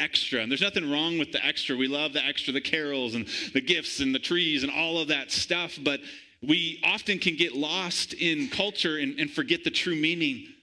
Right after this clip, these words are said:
of Christmas and the true response to Jesus's birth. Today, in our short amount of time together, uh, t-, this afternoon,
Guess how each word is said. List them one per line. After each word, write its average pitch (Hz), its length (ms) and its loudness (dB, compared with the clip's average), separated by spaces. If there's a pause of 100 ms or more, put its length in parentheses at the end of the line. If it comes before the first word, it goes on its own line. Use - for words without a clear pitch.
of 131 140 -2
Christmas 170 500 0
and 202 320 2
the 160 60 4
true 185 340 -2
response - 960 -2 (320)
to 170 80 6
Jesus's 139 640 0
birth. 110 540 -4 (480)
Today, 196 380 4
in 208 60 0
our 175 100 0
short 196 260 0
amount 175 240 0
of 151 40 -4
time 170 300 0
together, 147 540 2 (280)
uh, 135 300 0 (140)
t-, - 100 -8
this 143 200 2
afternoon, 143 1000 0